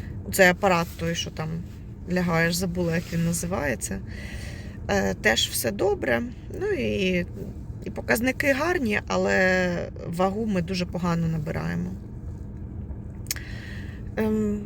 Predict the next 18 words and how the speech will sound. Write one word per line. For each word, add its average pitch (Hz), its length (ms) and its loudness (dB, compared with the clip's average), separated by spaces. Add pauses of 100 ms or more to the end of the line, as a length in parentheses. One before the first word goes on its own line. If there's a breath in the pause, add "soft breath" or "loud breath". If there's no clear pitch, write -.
(580 loud breath)
побачу, 240 420 0
що 190 160 0
мені 180 240 4
скаже 180 400 2
лікар, 208 380 -2 (1080 loud breath)
але 190 960 2 (1040)
знаю, 214 500 2
що 196 200 -2
до 185 140 0
тридцять 202 400 0
дев'ятого 190 500 4
тижня 185 400 -2
вони 170 240 2
можуть 170 420 0
приймати 175 480 2
відмову 196 460 2
від 220 260 0
мене, 202 400 4